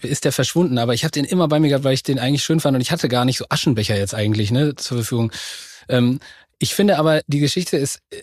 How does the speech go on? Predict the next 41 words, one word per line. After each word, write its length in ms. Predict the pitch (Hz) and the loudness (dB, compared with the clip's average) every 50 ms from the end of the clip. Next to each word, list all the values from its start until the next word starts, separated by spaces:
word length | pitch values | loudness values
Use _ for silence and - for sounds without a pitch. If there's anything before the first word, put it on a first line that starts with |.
| - - | -10 -4
aus 200 | - 135 139 - | -2 -2 -2 0
einer 300 | - 143 143 139 - - | 0 2 2 0 0 -2
anderen 260 | 147 180 220 226 165 | -2 0 0 0 0
Sicht 200 | 120 123 120 - | 0 0 -2 -2
auch 100 | 110 120 | -2 -2
nochmal 160 | 123 123 127 120 | -2 -2 -2 -4
interessant, 560 | 123 - 123 - - 135 131 151 160 - - | -4 -4 -4 -4 -2 0 0 0 -2 -2 -2
weil 320 | 135 127 131 131 131 131 - _ - | 0 0 0 0 -2 -4 -6 _ -2
dein 340 | - 123 123 120 123 127 117 | 0 0 2 2 2 0 -2
Konzept 680 | - - 127 123 - - 185 190 - _ - - - - | 0 0 0 0 0 -2 -4 -4 -4 _ -12 -12 -6 -4
ist 340 | 139 127 - - - - - _ | -4 -4 -4 -4 -10 -12 -14 _
sozusagen 520 | - 135 120 - 127 - - 143 123 135 | -6 -6 -6 -6 -6 -6 -2 0 0 2
gar 200 | 127 131 127 139 | 2 2 2 2
nicht 160 | 151 147 - | 2 0 -2
von 180 | - - 139 135 | 0 0 0 0
einer 260 | 123 131 123 127 127 | 0 0 0 0 0
ästhetischen 540 | - 120 - - - 160 - 156 127 - 127 | 0 -2 -4 -2 -2 -2 0 -2 -2 -2 -4
Frage 300 | - - 143 165 180 147 | -2 -2 -2 0 0 0
losgegangen, 640 | 117 107 117 - - - 113 107 110 107 113 127 127 | 0 0 -2 -2 -4 -4 -2 0 0 0 2 0 0
sondern 240 | 123 120 123 120 120 | 0 0 0 0 0
es 60 | 131 | -2
ist 200 | 139 127 - - | -2 -4 -4 -4
eigentlich 240 | 123 127 131 131 123 | -2 -2 -2 0 0
losgegangen 500 | 131 131 - - 139 123 127 123 127 127 | 0 -2 0 0 0 0 2 2 0 0
von 240 | - - 127 127 | 0 0 0 0
einem 380 | - 123 117 117 117 117 113 113 | 0 -2 -2 -2 0 0 -2 -2
performativen 680 | - - 147 - - 139 113 110 - - 214 208 143 | 0 0 0 0 2 0 0 0 0 -2 0 0 0
Gedanken, 500 | 104 104 95 104 98 101 98 101 104 107 - - - - - - | 0 0 0 0 -2 -2 -2 -2 -2 -4 -4 -8 -14 -10 -4 0
der 100 | 123 110 | 0 2
damit 220 | 113 113 117 117 | 2 2 0 0
verbunden 340 | - 123 110 113 113 117 110 | 0 -2 0 0 0 0 0
war. 120 | 110 110 | 0 0
Und 60 | 110 117 | 0 -2
ich 100 | 120 - | -2 0
finde, 160 | 165 165 143 | 0 2 2
das 180 | 151 170 - | 2 0 0
ist 60 | 180 165 | 0 0
nochmal 240 | 175 160 151 143 | 2 2 2 2
besonders, 480 | 135 135 123 139 147 170 170 151 - - | 2 0 0 2 2 2 2 2 0 -2
also 160 | 135 127 127 | -2 -2 -2
sozusagen, 400 | 127 127 123 139 131 131 135 123 | -2 -2 -2 -2 -2 0 -2 -2